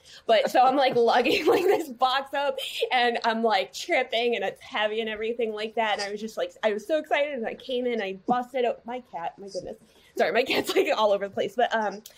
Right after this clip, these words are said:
I, like, busted open the box, and I was ju-, it was just, like, I, I, I don't, I don't even know how to explain the feeling, but it was, um,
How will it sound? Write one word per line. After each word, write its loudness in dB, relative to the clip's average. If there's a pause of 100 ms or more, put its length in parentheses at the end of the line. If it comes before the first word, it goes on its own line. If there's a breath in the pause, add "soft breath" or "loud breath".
(320 loud breath)
I, 4
like, 4
busted 0
open 2
the -2
box, 2
and 0
I -2
was -6
ju-, -4
it 2
was -8
just, -10
like, -6 (340)
I, -2 (420)
I, 2
I 2
don't, 0 (260)
I 2
don't 4
even -4
know 0
how -2
to 0
explain -2
the -6
feeling, -4
but -2
it 0
was, -4
um, -2